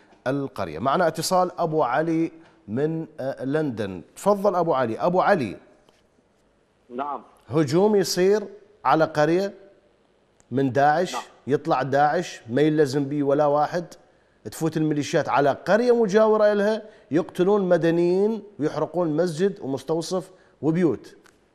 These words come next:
Speaker 1: شنو تفسيرك للموضوع؟
Speaker 2: يا الله، السلام عليكم.
Speaker 1: وعليكم السلام ورحمة الله، أهلا وسهلا
Speaker 2: أول
Speaker 1: بك.
Speaker 2: شيء الله يرحم
Speaker 1: آمين.
Speaker 2: شهداء اليوم.
Speaker 1: آمين.
Speaker 2: قرية نهر الإمام.
Speaker 1: نعم.
Speaker 2: حبيبي،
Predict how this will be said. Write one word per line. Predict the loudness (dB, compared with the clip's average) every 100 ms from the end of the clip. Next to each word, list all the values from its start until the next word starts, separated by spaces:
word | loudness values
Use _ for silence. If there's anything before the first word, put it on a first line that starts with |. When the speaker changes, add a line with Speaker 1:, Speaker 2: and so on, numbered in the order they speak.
| _
Speaker 1:
شنو | -4 0
تفسيرك | 0 -2 -4 -8 -6 -6
للموضوع؟ | -6 -8 -12 -16 _ _ _ _ _ _
Speaker 2:
يا | -8
الله، | -6 -6 -10
السلام | -14 -12 -12 -14
عليكم. | -6 -2
Speaker 1:
وعليكم | 0 -2 -2
السلام | -4 -2 0 0 -2
ورحمة | -6 -10 -8
الله، | -4 -4
أهلا | -4
وسهلا | -6 -4 -4
Speaker 2:
أول | -2 -4
Speaker 1:
بك. | -6
Speaker 2:
شيء | -12 -10 -8
الله | -6 -6 -4
يرحم | -6 -4 -6 -6 -4
Speaker 1:
آمين. | 0 0 0
Speaker 2:
شهداء | -2 0 -2 -2
اليوم. | -10 -4 -2 -4 -6 -16 _ -8
Speaker 1:
آمين. | -4 -4 -4 -8 -12 -20 _ _ _ _ _ _ _ _
Speaker 2:
قرية | -2 -2 0 -4 -4 -16 -20 _ _
نهر | -4 0 0 -2 -10 -20 _ _ -20
الإمام. | -20 -14 -6 -4 -4 -8 _ _ -10
Speaker 1:
نعم. | -6 -6 -6
Speaker 2:
حبيبي، | -8 -8 -10 -12 -16